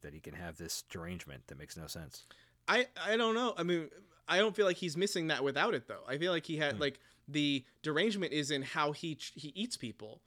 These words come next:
Speaker 2: to me. Like, that's enough of a derangement. Um, I don't, I don't really feel like you need this other, I don't, I feel like it devalues him. That's all I can
Speaker 1: Hmm.
Speaker 2: really say is I feel like it takes away from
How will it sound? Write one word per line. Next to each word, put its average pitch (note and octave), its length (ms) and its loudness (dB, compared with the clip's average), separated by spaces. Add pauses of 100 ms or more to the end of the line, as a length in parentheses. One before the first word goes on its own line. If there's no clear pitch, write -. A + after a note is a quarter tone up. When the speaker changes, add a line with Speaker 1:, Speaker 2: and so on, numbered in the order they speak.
(140)
Speaker 2:
to D3+ 100 -2
me. F3 320 2 (280)
Like, C#3+ 220 2
that's F#3 240 4
enough D3+ 280 4
of B2+ 120 -4
a B2 60 -4
derangement. A2 540 -8 (240)
Um, A2+ 440 -6 (2000)
I C#3 100 6
don't, E3 180 2
I D3 120 6
don't G3 140 4
really D3+ 160 4
feel D3 160 -2
like B2+ 200 -2
you B2+ 60 -4
need C3+ 320 -2
this A#2+ 360 -4
other, A#2+ 440 -2 (2250)
I D#3+ 80 -4
don't, G#3 120 2
I C#3+ 120 4
feel F3+ 140 4
like F3 120 4
it D3 120 2
devalues B2 480 0
him. F2 140 -10
That's C3+ 180 0
all D#3+ 120 6
I C#3+ 60 4
can C#3 140 -2
Speaker 1:
Hmm. C3 40 -2
Speaker 2:
really B2 160 -2
say A#2 240 -2
is G2 180 -8
I A2+ 60 -4
feel D3 120 0
like C#3 140 2
it - 100 -10
takes D3+ 280 -2
away A#2+ 440 0
from A2 400 -6